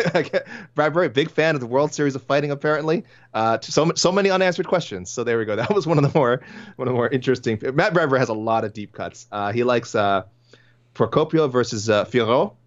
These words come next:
Uh, Mike Rodriguez, Khalil Roundtree. If Mike Rodriguez gets another chance, I, I would love that. If Mike Rodriguez gets another chance, yes, throw him in there with Roundtree, and I, I wanna see one of these dudes just wail on the other. I think that'd be so much fun.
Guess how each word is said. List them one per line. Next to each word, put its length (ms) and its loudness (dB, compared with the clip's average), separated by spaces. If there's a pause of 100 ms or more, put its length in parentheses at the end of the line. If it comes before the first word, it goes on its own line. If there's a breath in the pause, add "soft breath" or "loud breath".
(480 loud breath)
Uh, 280 2
Mike 240 0
Rodriguez, 500 0
Khalil 540 2
Roundtree. 480 2
If 100 -2
Mike 140 2
Rodriguez 340 2
gets 140 -2
another 180 2
chance, 440 -2 (120)
I, 260 0 (120)
I 100 2
would 160 -2
love 240 -4
that. 220 -12
If 80 -12
Mike 120 -2
Rodriguez 280 0
gets 80 -4
another 160 -4
chance, 420 -6
yes, 400 -4 (120)
throw 180 2
him 100 0
in 80 0
there 100 0
with 140 -4
Roundtree, 540 -4
and 120 -6
I, 40 0
I 180 -2
wanna 100 2
see 120 -6
one 260 2
of 60 2
these 160 0
dudes 260 -2
just 140 -12
wail 420 2
on 120 2
the 60 0
other. 200 2
I 40 0
think 140 -6
that'd 100 -2
be 60 -6
so 140 -4
much 160 -4
fun. 240 -8